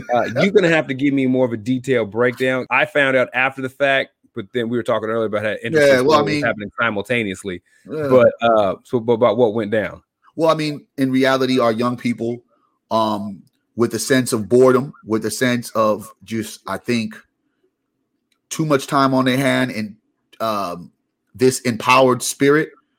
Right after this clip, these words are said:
Speaker 2: to kind of, uh, link up, as what they call this, uh, to link up. They created a flyer. This is not the first time.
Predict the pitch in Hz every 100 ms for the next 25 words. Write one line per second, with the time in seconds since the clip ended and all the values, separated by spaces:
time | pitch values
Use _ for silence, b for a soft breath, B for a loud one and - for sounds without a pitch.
0 | _ - 113 135 123 117 104 98 _ _
1 | _ _ _ - 95 90 85 78 - _
2 | _ 107 120 151 - 147 165 - 113 107
3 | 120 131 127 135 135 135 143 - - -
4 | 64 - 110 120 135 151 165 120 120 139
5 | 131 131 135 135 117 117 113 110 107 104
6 | b b - - 123 123 120 120 135 135
7 | 117 117 117 113 117 127 127 - 110 113
8 | 123